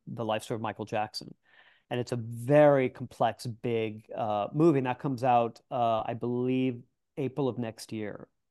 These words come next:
So hang on, go see Michael. And I, and I wrote a musical with the Avett Brothers called Swept Away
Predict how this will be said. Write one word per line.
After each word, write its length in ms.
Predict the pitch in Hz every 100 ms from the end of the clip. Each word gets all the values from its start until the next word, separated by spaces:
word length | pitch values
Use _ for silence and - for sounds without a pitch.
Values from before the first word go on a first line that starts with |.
| _ _
So 420 | - 123 110 107 -
hang 340 | - 147 165
on, 320 | 139 123 120 - 123
go 180 | - 131
see 200 | 131 156
Michael. 480 | 123 107 110 117 123
And 180 | 143 139
I, 60 |
and 200 | 143 160
I 100 | 139
wrote 260 | 139 156 180
a 40 |
musical 720 | 147 139 147 151 143 120 113
with 100 | 113
the 100 | 123
Avett 280 | 135 170 139
Brothers 400 | 120 107 110 104
called 200 | - 113
Swept 280 | - 131 -
Away 440 | 113 123 104 -